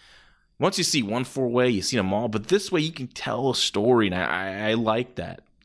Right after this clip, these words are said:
Um, after about eight minutes in this match, there's a sequence with Ruff, Lamar, and Alfonso. It just got too cute and ke-, became, like, really choreographed. Like,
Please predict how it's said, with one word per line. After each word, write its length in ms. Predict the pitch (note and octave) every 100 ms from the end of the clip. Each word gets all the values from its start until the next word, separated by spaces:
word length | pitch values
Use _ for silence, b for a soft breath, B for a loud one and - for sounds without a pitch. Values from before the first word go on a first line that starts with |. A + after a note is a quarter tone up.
| _
Um, 520 | G2+ F2+ F2 E2 D#2+ _ _ b b b b _ _ _ _ _ _ _ _ _ _ _ _ _ _ _ E3
after 200 | G3+ G3
about 180 | D#3+ -
eight 200 | C#3+ D3+
minutes 260 | D3 C#3 C3
in 100 | C3
this 160 | -
match, 340 | B2 A#2+ A#2+ G#2 - _ _
there's 220 | B2 B2+
a 60 | A2
sequence 520 | - G3 F#3 E3+ D#3
with 200 | A#2 -
Ruff, 640 | G2+ A#2 B2+ C3 B2+ - _ _ _ _ _ _ -
Lamar, 640 | G#2 G2+ G#2 A#2 A#2+ A2+ -
and 140 | F2+
Alfonso. 960 | F2 - A2+ A#2 A2 A2 G#2 G2+ G2 - - _ b b b b -
It 60 |
just 140 | E4 -
got 220 | D3 -
too 300 | - C#3 C3
cute 460 | - - A#2+ B2+
and 120 | G2 -
ke-, 140 | -
became, 260 | - F3 B2
like, 220 | - -
really 220 | G#2 G2
choreographed. 840 | - F#2+ F#2+ F#2+ F2 F#2 F#2 F#2
Like, 260 | G2 G2